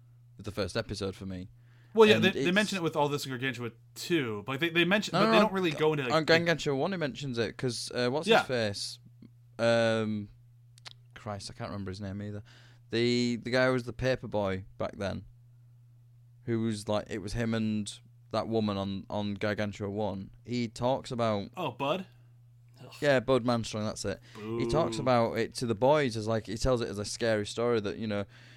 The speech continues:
Speaker 1: Sharky's machine, i-, and they opened the
Speaker 2: Right.
Speaker 1: s-, and someone opens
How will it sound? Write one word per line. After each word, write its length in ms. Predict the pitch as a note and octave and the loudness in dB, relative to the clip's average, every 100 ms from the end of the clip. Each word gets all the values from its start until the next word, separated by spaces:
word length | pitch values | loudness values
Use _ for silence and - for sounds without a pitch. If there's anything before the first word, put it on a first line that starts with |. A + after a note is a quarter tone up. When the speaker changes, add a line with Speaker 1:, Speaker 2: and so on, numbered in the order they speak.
| - - - - - - | -20 -20 -20 -20 -20 -8
Speaker 1:
Sharky's 580 | - C3+ B2+ A#2+ A#2+ A2 | 0 2 2 4 0 2
machine, 880 | A2 - C3 A#2+ A2+ G#2 F#2+ F#2+ - - | -2 0 2 2 2 -2 -4 -8 -12 -14
i-, 140 | C2+ - | -14 -8
and 320 | G#2 A2 G#2 | -4 -2 2
they 160 | A2+ A2+ | 4 4
opened 460 | A2+ - A2 G#2 | 4 2 -2 -2
the 120 | G#2 C3+ | 0 2
Speaker 2:
Right. 320 | C3+ G2+ - | 4 0 -8
Speaker 1:
s-, 160 | - - A2+ | -16 -10 -6
and 140 | A2 | -6
someone 220 | A#2+ A2 | -2 0
opens 360 | G#2+ A2 G#2+ | 0 -2 -8